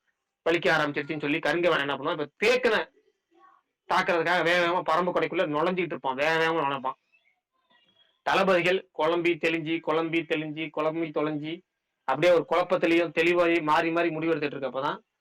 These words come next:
போர்க்களம் சூடு பிடிக்கும். இப்பயும் அப்படிதான் சூடு பிடிச்சிச்சு. கருங்கைவாணன் ஒரு வழியா குழப்பத்துல இருந்து வெளியே வந்து, ஏற்கனவே போட்ட திட்டம்படி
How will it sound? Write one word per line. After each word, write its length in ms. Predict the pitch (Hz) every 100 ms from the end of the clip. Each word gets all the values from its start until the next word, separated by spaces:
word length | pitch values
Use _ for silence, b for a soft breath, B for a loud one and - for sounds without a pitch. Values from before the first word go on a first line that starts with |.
| _ _
போர்க்களம் 520 | - 170 160 151 - _ _ _ _ _ -
சூடு 220 | - 170
பிடிக்கும். 380 | 139 127 135 - _ _ -
இப்பயும் 340 | 160 175 175
அப்படிதான் 320 | 147 143 165 160
சூடு 200 | - 160
பிடிச்சிச்சு. 400 | 139 135 131 151 -
கருங்கைவாணன் 560 | 160 170 170 147 165 202 _ _ -
ஒரு 280 | 143 147
வழியா 240 | 160 170 170
குழப்பத்துல 340 | 156 170 170 156
இருந்து 180 | 160
வெளியே 240 | 151 151 156
வந்து, 340 | 139 147 170
ஏற்கனவே 440 | 151 160 165 170 160
போட்ட 200 | 151 151
திட்டம்படி 580 | 147 151 139 151 233